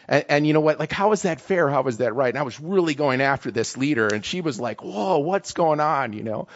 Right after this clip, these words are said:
And it had nothing to do with her, right? I mean, she was a part of the system. It had more to do with me.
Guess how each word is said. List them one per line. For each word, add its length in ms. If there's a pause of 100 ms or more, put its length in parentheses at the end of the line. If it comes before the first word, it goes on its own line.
(140)
And 100
it 80
had 160
nothing 360
to 60
do 160
with 180
her, 160
right? 340
I 260
mean, 60
she 120
was 120
a 40
part 220
of 80
the 80
system. 320
It 80
had 160
more 200
to 60
do 140
with 180
me. 280